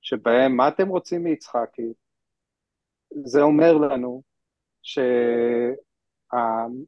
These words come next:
קנדה נקרא לזה, כי אין, מבחינתי מיץ' ואנגלידיס זה אותו דבר.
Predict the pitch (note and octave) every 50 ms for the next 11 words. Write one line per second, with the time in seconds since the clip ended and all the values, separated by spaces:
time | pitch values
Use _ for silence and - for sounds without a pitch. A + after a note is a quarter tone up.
0 | _ _ _ _ _ - E3 E3+ E3+ D#3+ C3 A#2 C3 A#2+ A#2 A2+ - - - A2
1 | A2 G#2+ A2 G#2+ G#2 A#2 A2+ A2+ - - A#2 A2 A2+ A2+ A2+ A2+ A2+ A2+ A#2 B2+
2 | C3 C#3 - C#3 C#3 D3+ D#3+ D#3+ D#3+ D#3+ C#3 D3 D3+ C#3+ - _ _ _ _ -
3 | C3+ A#2+ - - C3 B2 B2 - - E3+ E3 D3 C3+ C#3+ D#3 B2 - - - C3+
4 | B2+ B2 A#2+ C3 B2+ C#3+ C#3+ C#3 C#3+ B2+ - B2 A#2 A2 - C#3+ B2+ B2+ A2+ G#2
5 | A2 G#2+ G#2+